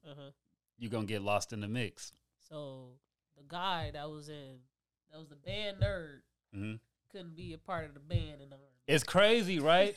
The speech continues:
Speaker 1: <laughs>
Speaker 2: But you gotta think, though, band kids is diff-, band kids in the hood is different. Like,
Speaker 1: <laughs>
Speaker 2: we just kids that like music.
Speaker 1: Okay.
Speaker 2: You know, and it's like, what's our outlet? W-, it ain't no recording studio niggas finna let us just come sit in.
Speaker 1: Yeah.
Speaker 2: But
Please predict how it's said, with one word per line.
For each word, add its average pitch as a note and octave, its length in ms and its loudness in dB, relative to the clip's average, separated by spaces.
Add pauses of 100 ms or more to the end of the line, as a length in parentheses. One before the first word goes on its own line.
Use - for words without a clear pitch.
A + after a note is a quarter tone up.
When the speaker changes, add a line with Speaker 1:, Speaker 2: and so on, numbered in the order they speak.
Speaker 1:
<laughs> - 80 -16
Speaker 2:
But - 180 8
you G3 80 2
gotta G3 240 8
think, G#3 340 4
though, D#3+ 280 8
band E3 440 4
kids F#3+ 300 4
is D#3 160 -2
diff-, D3+ 360 2
band F3 340 2
kids G3 260 2
in F#3 80 2
the D#3 100 2
hood G3 300 4
is D3 160 0
different. B2 580 0
Like, C3 300 6 (200)
Speaker 1:
<laughs> - 220 0
Speaker 2:
we F#3+ 220 8
just G3 320 8
kids G#3+ 420 6
that F#3+ 140 2
like F3 280 6
music. E3 760 2
Speaker 1:
Okay. E3 240 -14 (680)
Speaker 2:
You C3+ 180 4
know, D#3+ 240 8
and D#3+ 120 6
it's E3+ 140 2
like, D#3+ 180 6
what's D#3+ 300 6
our E3 160 8
outlet? C#3 480 4
W-, G#2 240 -10
it C#3 160 0
ain't D#3+ 160 2
no D3+ 320 2
recording C#3 500 -4
studio B2+ 480 -6
niggas A#2+ 300 -6
finna A#2+ 200 -2
let A2+ 140 -2
us A2+ 140 -4
just A2 180 -8
come A2+ 220 -4
sit A2 260 -6
in. G#2+ 320 -2 (220)
Speaker 1:
Yeah. C#3 140 -12 (280)
Speaker 2:
But A#2 460 4